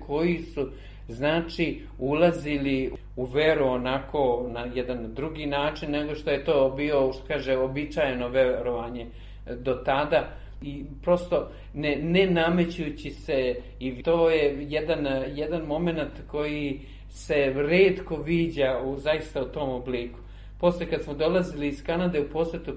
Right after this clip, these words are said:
ponovo u Austriji, bilo neki banket posle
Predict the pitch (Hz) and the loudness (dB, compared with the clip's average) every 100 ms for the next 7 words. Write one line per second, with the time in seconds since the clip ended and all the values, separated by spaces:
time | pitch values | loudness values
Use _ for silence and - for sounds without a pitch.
0 | - 170 147 127 127 135 139 139 131 143 | 0 0 0 -2 -2 -2 -2 -2 0 2
1 | 185 196 - 180 160 - - - 139 143 | 4 2 -2 -2 -2 -6 -12 -6 -2 0
2 | 143 139 139 127 123 127 131 147 156 107 | 0 -2 -6 -10 -8 -6 -2 -2 -2 -8
3 | - 147 143 - 127 123 | -4 -4 -2 -2 0 0